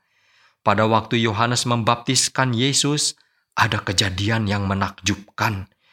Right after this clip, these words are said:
Langit terbuka, dan Roh Kudus dari Allah turun ke atas Yesus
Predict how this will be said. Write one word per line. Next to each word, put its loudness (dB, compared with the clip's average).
Langit 2
terbuka, 0
dan 2
Roh 2
Kudus 0
dari 2
Allah 0
turun 2
ke 2
atas 0
Yesus 0